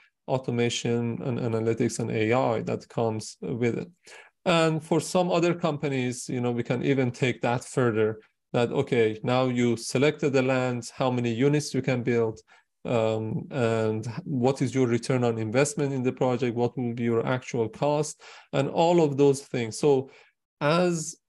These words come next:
based on the different maturity that they have, we have a, a basically different data sources, and based on the objectives of the project and the R O I of the project,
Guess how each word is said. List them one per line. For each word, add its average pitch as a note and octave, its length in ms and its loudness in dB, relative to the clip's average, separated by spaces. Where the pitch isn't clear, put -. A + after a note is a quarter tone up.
based D#3 260 2
on D#3 160 2
the C3 380 2
different C#3 340 0
maturity C#3 540 2
that A#2+ 220 2
they A#2 140 0
have, E3+ 640 0
we B2+ 140 0
have C#3+ 380 2
a, A#2+ 320 2
a B2 240 0
basically B2+ 600 -2
different A#2+ 360 -2
data B2+ 280 0
sources, F3 800 2
and B2 260 -2
based C3+ 300 2
on A#2 300 0
the C3 100 4
objectives C3+ 560 2
of A#2+ 140 4
the A#2 100 0
project C3 640 0
and A#2+ 200 -6
the A#2+ 100 0
R B2+ 260 2
O B2 160 6
I C#3+ 140 4
of B2 200 -2
the B2 80 -4
project, C#3+ 640 -2